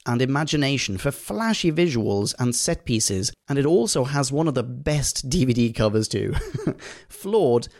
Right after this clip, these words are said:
but fun. All told, two point nine. Ooh, nice. Excellent, Mini. Love it. <laughs> Very, very good. Uh, I,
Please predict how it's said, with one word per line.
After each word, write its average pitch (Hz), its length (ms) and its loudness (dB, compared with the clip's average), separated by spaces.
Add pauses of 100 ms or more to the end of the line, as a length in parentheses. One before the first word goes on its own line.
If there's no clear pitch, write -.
(160)
but 123 260 0
fun. 101 420 -2 (140)
All 175 260 4
told, 120 540 2 (280)
two 175 300 4
point 156 480 -2
nine. 202 640 0 (280)
Ooh, 262 200 6 (420)
nice. 233 720 0 (160)
Excellent, 156 380 0
Mini. 117 460 0
Love 165 240 2
it. 107 200 -2 (560)
<laughs> 302 520 -2
Very, 254 180 2
very 175 180 4
good. 190 240 2 (200)
Uh, - 400 0
I, 214 120 0